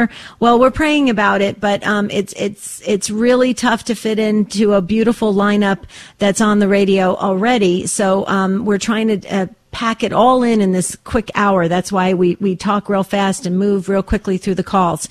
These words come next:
We are getting calls right now, so that's great, and questions coming in. If you'd like to join,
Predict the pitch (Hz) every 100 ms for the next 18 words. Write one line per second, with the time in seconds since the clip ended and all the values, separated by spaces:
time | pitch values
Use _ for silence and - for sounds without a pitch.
0 | - - - 240 262 320 330 277 285 262
1 | 247 254 240 233 233 233 233 208 202 -
2 | 233 247 - 262 285 294 - 262 233 -
3 | 226 214 - 220 208 202 196 196 202 208
4 | 226 - 220 226 214 220